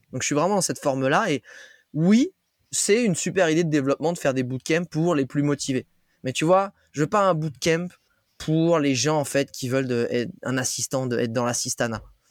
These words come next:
Pour moi, un bootcamp, c'est, t'es arrivé là, attends, on va te mettre une, on va te coller une fusée dans le cul et tu vas voir, tu vas aller encore beaucoup plus loin et beaucoup plus vite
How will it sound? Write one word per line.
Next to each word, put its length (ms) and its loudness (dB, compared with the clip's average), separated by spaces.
Pour 120 0
moi, 140 2
un 60 0
bootcamp, 400 -2
c'est, 340 2
t'es 60 4
arrivé 340 2
là, 260 4
attends, 300 0
on 20 4
va 100 4
te 80 -12
mettre 220 -4
une, 260 -2
on 40 0
va 80 2
te 80 -8
coller 180 2
une 140 -2
fusée 220 -2
dans 60 2
le 60 0
cul 200 -2
et 40 0
tu 140 -2
vas 80 6
voir, 180 2
tu 120 -6
vas 80 4
aller 100 2
encore 220 -2
beaucoup 220 -4
plus 140 -2
loin 180 2
et 40 0
beaucoup 240 -4
plus 140 -2
vite 280 -2